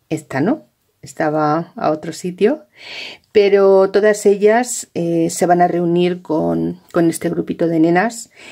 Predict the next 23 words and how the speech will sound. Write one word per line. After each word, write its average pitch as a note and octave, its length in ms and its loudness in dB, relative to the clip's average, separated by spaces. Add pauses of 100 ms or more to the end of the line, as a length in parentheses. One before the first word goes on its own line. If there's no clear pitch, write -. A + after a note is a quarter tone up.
(640)
Y G#3+ 400 6
también, F#3+ 840 2
eh, E3+ 420 2
los F3 160 4
regalitos E3+ 560 2
que E3 480 -2 (240)
las F3+ 180 -2
administradoras E3+ 580 -2
están E3 220 -2
haciendo, A3+ 640 0
como D#3+ 640 -2 (500)
más E3+ 360 0
muñequitas D#3 920 0 (100)
de E3+ 140 -2
este D#3+ 220 -4
tipo A#3 540 -2 (580)
y F#3+ 840 0
algunos E3 380 -4
alfileteros, F#3+ 1160 0
unas E3 280 0
bolsitas, G3 640 -2
en F3 100 -2
fin, F3 240 -4